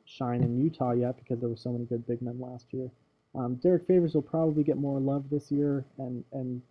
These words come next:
probably deservedly, given how much he's getting paid now. Um, but Enes Kanter has the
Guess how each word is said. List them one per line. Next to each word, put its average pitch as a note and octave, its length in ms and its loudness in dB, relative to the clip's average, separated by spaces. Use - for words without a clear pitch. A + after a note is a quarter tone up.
probably C3 340 0
deservedly, C#3+ 680 2
given C3 180 0
how B2 140 -2
much A#2 140 -4
he's B2 120 -4
getting C3+ 200 0
paid C#3 340 0
now. A#2 260 -2
Um, B2+ 380 -2
but C#3 160 0
Enes F3+ 260 4
Kanter C3+ 440 0
has A#2 140 0
the A#2+ 240 -2